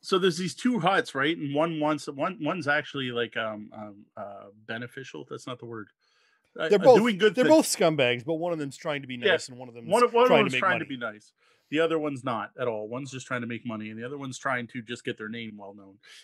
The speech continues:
Speaker 1: And you pick one of the two, and it got funny because, like, you go to one planet, and Sean was there trying to kill rare monsters to bring back meat for the feast. Meanwhile, I was trying to find, you know, recipes that have been lost in time that were famous recipes.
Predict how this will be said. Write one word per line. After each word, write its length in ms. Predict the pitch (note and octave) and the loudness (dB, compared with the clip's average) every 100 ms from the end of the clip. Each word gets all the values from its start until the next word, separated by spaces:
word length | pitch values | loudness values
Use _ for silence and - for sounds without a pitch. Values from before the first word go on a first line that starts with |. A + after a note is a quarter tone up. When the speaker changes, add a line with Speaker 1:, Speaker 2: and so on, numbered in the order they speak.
| - | -4
Speaker 1:
And 80 | D3+ | -2
you 100 | F3 | 2
pick 260 | A#3 B3 | 2 2
one 160 | F3 C#3+ | 0 0
of 60 | |
the 60 | A#2+ | -4
two, 240 | - B2 | -6 -6
and 80 | A#2 | -6
it 120 | B2 | -6
got 200 | F3 G3 | -4 -6
funny 300 | - E3+ G#3+ | -4 -4 -2
because, 300 | B2+ A#2 C#3 C3 | -6 -4 -4 -4
like, 160 | B2 | -8
you 100 | C#3 | -8
go 140 | C#3+ E3+ | -6 -4
to 40 | |
one 260 | C3 D#3 F3 | -2 -4 -4
planet, 420 | C3 A#2 A2 - _ _ - - | -6 -6 -6 -14 _ _ -20 -8
and 120 | C3 | -8
Sean 360 | - D3 F3+ F3+ | -4 0 0 0
was 200 | C#3 A#2 | -4 -2
there 360 | B2 A#2+ A#2+ - _ _ | 0 0 0 -6 _ _
trying 280 | - D3 D3 | 0 2 2
to 100 | B2+ | -6
kill 400 | - F3 F#3 C#3 | 0 4 4 4
rare 320 | B2 D3 E3 | 2 2 2
monsters 680 | C3+ C3+ E3 - C3+ B2+ A#2+ | 0 -2 -2 -4 -4 -4 -4
to 80 | C#3+ | -8
bring 300 | A2+ C#3 D3+ | -4 -4 0
back 280 | C#3+ C3+ - | 0 0 -4
meat 340 | B2 D3 C#3+ - | -8 -8 -10 -14
for 180 | - B2 | -6 -4
the 100 | A2+ | -4
feast. 500 | - D#3+ A#2 G#2+ - _ - - | -6 -8 -8 -10 -18 _ -10 -2
Meanwhile, 300 | D#3+ D#3 D3+ | 4 6 6
I 120 | C#3+ | 6
was 180 | F#3+ F3 | 4 2
trying 220 | - E3 | 2 2
to 60 | D3 | 2
find, 440 | - D#3 D#3 C3 - - | 2 2 2 -4 -10 -16
you 120 | E3+ | -6
know, 200 | C#3 B2 A#2 | -4 -2 0
recipes 560 | D#3 - C#3 C3+ A#2+ | 0 0 -4 -4 -6
that 100 | C3 | -6
have 60 | A#2+ | -6
been 160 | C3 B2 | -6 -4
lost 320 | C3 C#3+ - | -4 -4 -6
in 160 | B2 | -12
time 400 | - C#3 C3 A2 | -8 -4 -4 -6
that 80 | A2+ | -8
were 120 | A#2+ | -12
famous 360 | - C3 B2 - | -12 -10 -10 -10
recipes. 400 | B2 - - | -10 -10 -20